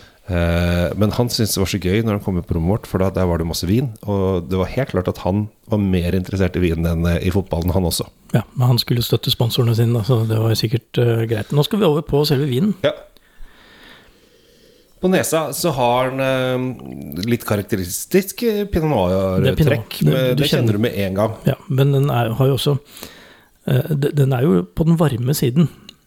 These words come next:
Speaker 2: Altså, jeg snakker ikke om temperaturen på væsken her, men altså, den gir et varmt bilde når du lukter på den. Eh, og det er vel kanskje naturlig i en vin som, eh, som da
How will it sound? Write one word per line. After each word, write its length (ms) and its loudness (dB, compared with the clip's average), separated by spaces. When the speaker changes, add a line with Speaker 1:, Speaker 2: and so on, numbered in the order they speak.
Speaker 2:
Altså, 220 2
jeg 80 -2
snakker 180 0
ikke 140 -4
om 80 -8
temperaturen 720 0
på 160 0
væsken 400 -2
her, 160 2
men 140 2
altså, 200 4
den 280 2
gir 180 2
et 140 -2
varmt 640 0
bilde 340 0
når 140 2
du 800 0
lukter 180 -4
på 140 4
den. 40 -4
Eh, 480 2
og 100 0
det 140 2
er 680 0
vel 100 -2
kanskje 320 0
naturlig 320 0
i 80 2
en 100 0
vin 180 -2
som, 340 0
eh, 800 -2
som 160 2
da 160 0